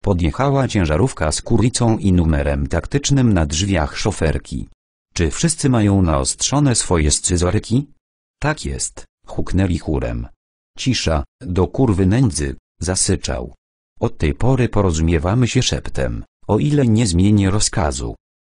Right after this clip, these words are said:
Ruszamy". Rudik szedł pierwszy, bo znał drogę. Za nim Gustlik z wielkim plecakiem i władziem na rękach. Metr dwa za nim Honorata,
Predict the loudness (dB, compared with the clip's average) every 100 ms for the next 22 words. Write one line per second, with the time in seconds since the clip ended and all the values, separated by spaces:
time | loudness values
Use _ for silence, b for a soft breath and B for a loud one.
0 | -4 -2 0 -2 -2 -4 -10 -14 _ _
1 | _ _ _ _ 0 0 2 0 -2 -2
2 | 0 0 2 0 0 -4 -4 -4 -8 _
3 | -4 0 0 2 2 2 0 0 -2 -6
4 | -10 _ _ _ -8 -2 2 4 4 2
5 | 0 -2 -2 -4 -4 -4 0 0 0 2
6 | 2 0 -2 -4 -2 0 4 4 4 2
7 | 0 2 0 0 -2 -2 0 0 -2 -4
8 | -8 -10 -20 _ _ _ -6 -4 -2 -2
9 | 0 -2 -2 0 2 4 2 0 0 0
10 | 0 0 -2 -2